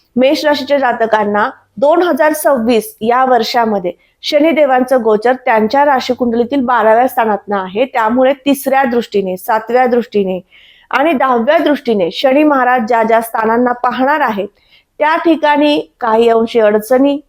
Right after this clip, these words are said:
अडथळे, त्याचबरोबर काही अंशी तुम्हाला मोठा प्रगतीचा काळ सुद्धा दर्शवणार आहे. सुरुवातीला तृतीय दृष्टीने शनी महाराज जेव्हा धनस्थानाला पाहतील, त्यावेळेस तुमच्या कुटुंबाचं हे धनस्थान आहे,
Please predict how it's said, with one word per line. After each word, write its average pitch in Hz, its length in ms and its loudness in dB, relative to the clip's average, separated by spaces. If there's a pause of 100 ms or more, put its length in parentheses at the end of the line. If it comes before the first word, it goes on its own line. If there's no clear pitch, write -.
(260)
अडथळे, 277 580 2 (440)
त्याचबरोबर 254 720 0
काही 226 400 0
अंशी 233 380 0
तुम्हाला 214 320 0
मोठा 226 320 -2
प्रगतीचा 233 640 0
काळ 208 220 -2
सुद्धा 214 280 -4
दर्शवणार 220 600 0
आहे. 196 160 -8 (600)
सुरुवातीला 330 600 0 (400)
तृतीय 320 380 2
दृष्टीने 285 640 0
शनी 240 280 0
महाराज 233 380 0
जेव्हा 220 280 0
धनस्थानाला 233 720 0
पाहतील, 190 500 -4 (440)
त्यावेळेस 277 500 0
तुमच्या 262 280 0
कुटुंबाचं 320 720 0
हे 339 120 2
धनस्थान 254 580 0
आहे, 180 180 -6